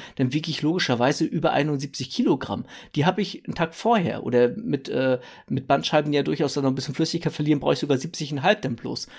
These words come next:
Und dann meine siebzig und ein halb, die habe ich einen Tag vorher und nicht zwei Tage vorher.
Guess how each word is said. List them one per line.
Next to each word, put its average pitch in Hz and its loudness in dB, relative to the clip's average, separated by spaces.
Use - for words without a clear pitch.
Und 170 0
dann 156 0
meine 139 4
siebzig 151 -4
und 131 0
ein 123 0
halb, 135 2
die 156 0
habe 160 -2
ich - -10
einen 185 0
Tag 127 -2
vorher 110 -2
und 139 0
nicht 147 -4
zwei 175 2
Tage 113 -2
vorher. 101 -6